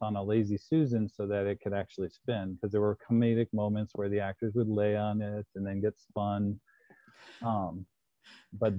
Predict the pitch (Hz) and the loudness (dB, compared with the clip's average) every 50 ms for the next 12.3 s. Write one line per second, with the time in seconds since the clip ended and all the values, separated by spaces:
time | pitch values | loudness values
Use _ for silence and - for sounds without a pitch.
0 | 104 107 127 143 165 170 160 135 117 104 104 92 - - - 120 127 139 151 156 | 2 4 4 6 6 6 6 6 6 4 2 -2 -6 -6 -2 0 2 2 4 4
1 | 151 123 107 98 98 - - - 101 95 95 117 131 127 127 - _ - - 120 | 4 2 2 0 -4 -6 -6 -6 -4 0 2 2 2 2 0 -6 _ -4 -2 0
2 | 123 123 90 82 82 _ _ _ _ _ _ _ _ - 113 104 107 110 107 107 | 0 0 -2 -4 -10 _ _ _ _ _ _ _ _ -2 0 2 4 4 4 4
3 | 107 107 107 110 117 113 - - - 110 110 - - - 127 127 127 - 143 123 | 2 2 2 0 0 -2 -2 -2 0 0 0 0 -2 2 2 2 4 6 4 4
4 | 113 - - _ - 127 127 104 87 - _ _ _ _ _ _ _ _ _ - | 4 2 0 _ 0 0 0 0 -2 -6 _ _ _ _ _ _ _ _ _ -2
5 | 117 113 110 107 107 107 98 98 113 110 117 110 110 110 107 104 98 - 107 104 | 0 0 2 2 2 0 0 0 2 2 4 4 4 2 2 0 -2 -4 -6 -6
6 | 98 - 120 123 135 127 - - - 127 117 - - - 113 117 110 98 95 92 | -2 -2 0 0 0 -2 -2 0 0 0 0 -2 -2 -2 0 0 0 0 -2 -4
7 | 95 - _ _ - _ _ _ _ _ _ _ - 131 131 143 135 131 127 123 | -8 -12 _ _ -20 _ _ _ _ _ _ _ -2 0 2 2 2 4 4 2
8 | 117 110 - - 120 113 110 104 104 104 104 110 - _ _ 127 117 117 110 110 | 2 2 0 0 2 2 2 2 0 -2 -2 -4 -8 _ _ -2 0 2 2 2
9 | 110 107 117 - - - 110 110 110 - - - - 127 127 127 127 127 - _ | 0 -2 -6 -10 -2 0 0 0 0 -2 -6 -2 0 2 4 4 2 0 -2 _
10 | _ - 113 110 110 117 113 113 117 117 117 113 113 110 - - 127 131 131 127 | _ -14 -8 -2 0 0 2 2 2 2 2 0 -2 -2 -2 -2 0 0 2 2
11 | 123 120 - - 110 104 104 104 98 92 - _ 113 110 110 117 123 131 131 123 | 0 0 -2 -2 -4 -2 -2 -4 -6 -8 -2 _ 2 2 4 6 6 6 6 6
12 | 117 113 113 113 113 123 | 6 4 4 2 0 -4